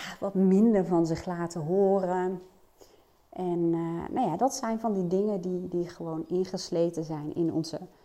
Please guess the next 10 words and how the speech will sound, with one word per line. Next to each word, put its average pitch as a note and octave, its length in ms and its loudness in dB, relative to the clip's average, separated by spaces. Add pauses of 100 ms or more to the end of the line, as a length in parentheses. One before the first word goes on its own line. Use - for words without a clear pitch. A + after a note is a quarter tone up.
(140)
ja, - 120 -8 (120)
persoonlijkheid. F#3 720 -2
Dus G3+ 120 -4
ik A3+ 140 -4
ga C4+ 300 0
als - 300 -4
eerste D#4+ 400 2
met G3+ 160 0
jou G3+ 220 2
samen A3+ 760 2